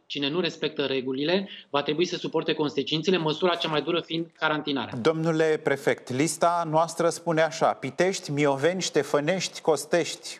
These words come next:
Speaker 2: Băilești, Bascov, Brăduleț, Buzoiești, Davidești, Micești, Stâlpeni și Vulturești. Observ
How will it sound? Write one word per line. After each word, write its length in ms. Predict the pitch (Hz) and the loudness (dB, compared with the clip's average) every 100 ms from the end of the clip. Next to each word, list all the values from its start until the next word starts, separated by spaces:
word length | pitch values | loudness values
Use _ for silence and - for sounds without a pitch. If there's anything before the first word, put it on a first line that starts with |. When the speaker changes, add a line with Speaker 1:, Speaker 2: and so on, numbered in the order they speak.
| 117 | 0
Speaker 2:
Băilești, 760 | 147 147 151 147 147 - - 113 | 2 2 2 0 0 -12 -16 0
Bascov, 720 | 113 156 - - 127 104 95 104 | 2 2 -2 0 0 0 -8 -4
Brăduleț, 760 | 107 147 139 151 143 - - - _ _ _ | 0 2 2 2 0 -2 -6 -6 _ _ _
Buzoiești, 800 | 120 143 135 147 131 - - - 113 | -2 2 4 2 0 -6 -12 -12 0
Davidești, 720 | 131 120 117 139 135 - 127 | 2 2 0 0 0 -6 -6
Micești, 540 | 131 120 - 139 - | -6 -2 0 0 -4
Stâlpeni 680 | - - 117 - 139 127 117 - _ _ _ | -4 -2 -2 0 -2 0 -6 -12 _ _ _
și 160 | - | -2
Vulturești. 800 | 165 175 156 139 123 147 - - - - _ | 2 2 2 2 2 0 -4 -14 -18 -20 _
Observ 560 | - 143 - 160 165 123 | -2 0 2 2 2 -2